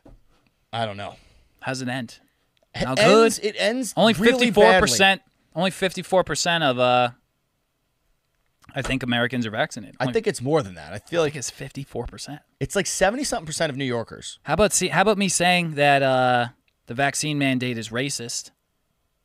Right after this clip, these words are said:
Speaker 2: and then Black Lives Matter listening to what I had to say, actually, and realizing it was racist?
Speaker 1: What do you mean?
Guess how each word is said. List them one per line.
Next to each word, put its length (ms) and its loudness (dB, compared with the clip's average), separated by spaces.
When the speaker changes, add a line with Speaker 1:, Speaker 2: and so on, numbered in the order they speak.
Speaker 2:
and 140 -4
then 140 0
Black 280 -2
Lives 200 0
Matter 300 0
listening 420 -4
to 100 -10
what 100 -4
I 160 0
had 160 -2
to 80 -12
say, 340 -8
actually, 560 -10
and 140 -6
realizing 400 -4
it 100 -12
was 140 -14
racist? 580 -12
Speaker 1:
What 100 -8
do 60 -6
you 40 -8
mean? 200 -8